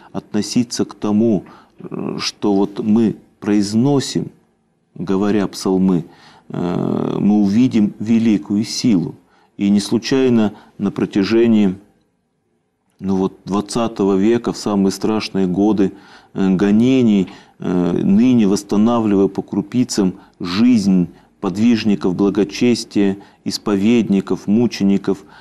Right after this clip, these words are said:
мы постоянно сталкиваемся на то, что они, и на их устах псалтырь была.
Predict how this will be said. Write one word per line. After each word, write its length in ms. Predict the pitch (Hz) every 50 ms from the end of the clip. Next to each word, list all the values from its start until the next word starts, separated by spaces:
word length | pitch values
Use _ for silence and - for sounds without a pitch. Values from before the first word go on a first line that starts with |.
| - - -
мы 160 | - 104 107
постоянно 640 | - 113 104 - - 113 110 123 131 127 123 113 104
сталкиваемся 680 | - - - 120 123 120 113 - 101 95 92 - - 107
на 80 | 101
то, 400 | 98 - - 135 135 131 135 135 - - - _
что 480 | - - - - - 120 110 110 113 -
они, 540 | 117 107 107 113 120 131 135 131 131 135 - _ _ _ _ -
и 180 | 120 127 - - -
на 120 | 117 110
их 520 | 123 120 - - 151 151 147 127 - - 101
устах 580 | 98 - - - - 135 139 127 - - - _
псалтырь 640 | - - - 120 110 107 - - - 113 98 87
была. 400 | - 92 107 117 120 120 92 80